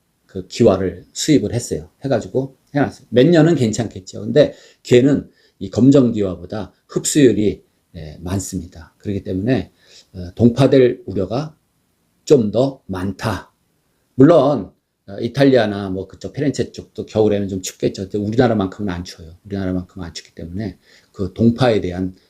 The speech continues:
그런 배려는 안 해도 됩니다. 그래서, 아, 이탈리아 쪽에 보면은 정말 이탈리아 쪽, 예? 묵직한 성당에서 그냥 그 마을 전체 시내를 사진 찍으면은 전체가 그냥 빨갛죠. 지붕이 빨갛고,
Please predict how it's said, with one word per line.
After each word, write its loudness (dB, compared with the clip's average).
그런 -8
배려는 -4
안 -6
해도 -8
됩니다. -8
그래서, 2
아, -10
이탈리아 2
쪽에 -2
보면은 -6
정말 -6
이탈리아 -4
쪽, -16
예? -10
묵직한 -2
성당에서 -4
그냥 -14
그 -14
마을 -2
전체 -8
시내를 -2
사진 0
찍으면은 0
전체가 2
그냥 -4
빨갛죠. 2
지붕이 -8
빨갛고, -4